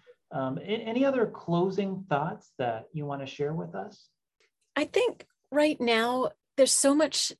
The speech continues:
Speaker 2: stress, you know, and we, we can kinda get mad at reality <laughs> and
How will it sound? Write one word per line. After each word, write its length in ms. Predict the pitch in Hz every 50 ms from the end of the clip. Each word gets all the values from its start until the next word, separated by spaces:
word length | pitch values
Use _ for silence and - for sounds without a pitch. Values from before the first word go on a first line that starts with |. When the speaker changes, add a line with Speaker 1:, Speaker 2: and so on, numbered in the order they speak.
| _ -
Speaker 2:
stress, 640 | - - - - - 226 208 196 190 - - - - - _ _ _ -
you 80 | 233
know, 60 | 214 214
and 120 | 214 220
we, 320 | 220 254 262 262 247 - _ _ _ -
we 140 | - 247 247
can 140 | - - 240
kinda 300 | - - 302 302 294 240
get 260 | 269 247 208 - _ _ _ _ -
mad 260 | 233 220 220 226 233
at 140 | 240 220 -
reality 680 | 226 220 208 202 190 185 202 226 226 262 262 269 269 254 -
<laughs> 80 | - -
and 260 | 190 220 202 226 226